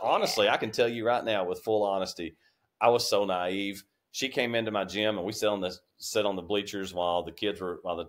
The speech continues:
classes were playing. And we were talking, she's asking questions about, uh, physical education 'cause she wasn't a teacher yet. She was still in college, but she was asking about, and I s-, seriously, I'm so naive. I seriously thought she was really just curious about B E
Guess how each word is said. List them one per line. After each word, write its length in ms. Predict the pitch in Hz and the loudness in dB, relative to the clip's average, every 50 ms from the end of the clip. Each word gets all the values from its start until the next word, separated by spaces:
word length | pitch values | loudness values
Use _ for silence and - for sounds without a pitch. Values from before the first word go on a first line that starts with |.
| - _ _ _ | -12 _ _ _
classes 380 | - - 95 92 95 - 92 82 | -2 0 0 0 0 -2 -6 -6
were 120 | 87 85 | -6 -8
playing. 400 | - - 101 95 92 95 92 92 - _ _ _ _ _ _ _ _ - | -4 0 0 0 2 0 -2 -4 -8 _ _ _ _ _ _ _ _ -4
And 460 | 98 98 92 90 90 87 90 87 - - | -2 0 2 2 0 0 -4 -6 -8 -6
we 100 | 107 98 | -6 -4
were 80 | 98 | -4
talking, 380 | 98 - 107 95 98 98 107 90 | -2 2 2 2 2 0 -2 -6
she's 220 | - - 101 95 | -6 -4 -2 0
asking 300 | 101 95 98 - - 95 | 0 0 0 -2 -6 -6
questions 400 | - - 95 95 92 - 92 90 | -2 0 0 0 0 -4 -8 -8
about, 320 | 90 82 90 90 90 92 - - _ _ _ _ _ - | -4 -2 0 0 0 0 -4 -10 _ _ _ _ _ -4
uh, 140 | 90 90 90 | -2 -2 -2
physical 340 | - 98 95 95 - 101 | -2 -4 -8 -4 -2 -2
education 560 | 95 92 92 - - 101 92 90 - - 92 90 | -2 -2 -4 -6 -4 -4 -4 -4 -4 -8 -10 -10
'cause 140 | - - | -10 -8
she 100 | - - | -6 -2
wasn't 260 | 117 120 120 101 92 92 | 0 0 0 0 -4 -8
a 40 | |
teacher 280 | - 120 107 98 - 92 | -8 -8 -10 -8 -8 -8
yet. 400 | 92 110 131 113 92 92 - - | -2 0 2 4 4 2 0 -2
She 120 | - - | -6 -10
was 100 | 95 98 | -10 -8
still 220 | - - 101 92 85 | -6 -4 -2 -2 -2
in 60 | 78 | -2
college, 420 | - 104 104 101 95 90 90 - - _ _ _ _ _ _ _ - | 0 0 2 2 2 0 -2 -4 -8 _ _ _ _ _ _ _ -12
but 80 | - | -10
she 120 | - - 104 | -6 -6 -4
was 100 | 95 95 | -2 -2
asking 380 | 90 92 92 90 - - 87 | -2 -2 -2 -4 -6 -6 -8
about, 320 | 85 82 92 90 90 85 - - _ _ _ _ _ - | -4 -2 -2 0 -2 -2 -4 -10 _ _ _ _ _ -8
and 100 | 95 98 | -4 0
I 160 | 113 151 196 | 2 2 2
s-, 300 | - 156 - - - - | 0 0 -4 -6 -6 -6
seriously, 640 | - - 131 143 147 143 - - 107 98 95 95 92 - - | -4 -2 0 0 0 0 0 -2 -2 -2 -2 -4 -8 -8 -6
I'm 140 | 98 101 | -6 -4
so 180 | - - 127 110 | -2 0 0 0
naive. 460 | 110 104 101 101 117 120 107 98 95 - - | 2 0 0 0 -2 -2 -4 -6 -6 -4 -2
I 100 | 110 127 | -2 -2
seriously 440 | - - 127 127 131 123 - 101 98 | 0 -2 -2 -2 -2 -2 -4 -4 -2
thought 280 | - 101 95 95 - | 0 2 2 2 0
she 160 | - - 101 | -4 -8 -10
was 220 | 98 101 95 85 90 | -10 -10 -10 -8 -4
really 220 | 95 98 98 95 | -2 -2 -2 -2
just 220 | 92 95 92 - - | -4 -6 -10 -10 -8
curious 340 | - 110 107 104 101 - | -6 -4 -4 -4 -4 -6
about 320 | - - 92 90 82 - - | -6 -4 -4 -4 -4 -4 -6
B 60 | 101 | -8
E 380 | 95 92 101 110 104 90 82 - | -6 -6 -4 -4 -6 -6 -8 -12